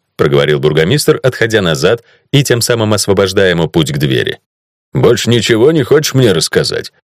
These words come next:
Неожиданный вопрос настиг гостя уже на самом пороге. «Нет»,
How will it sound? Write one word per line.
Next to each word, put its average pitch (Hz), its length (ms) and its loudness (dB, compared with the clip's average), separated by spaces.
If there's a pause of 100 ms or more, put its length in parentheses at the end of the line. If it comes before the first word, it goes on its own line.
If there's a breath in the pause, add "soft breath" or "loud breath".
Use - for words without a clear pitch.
(440)
Неожиданный 76 540 0
вопрос 85 380 0
настиг 143 360 0
гостя 113 340 2
уже 95 280 2
на 92 120 0
самом 80 360 -2
пороге. 65 500 -2 (720)
«Нет», 104 920 2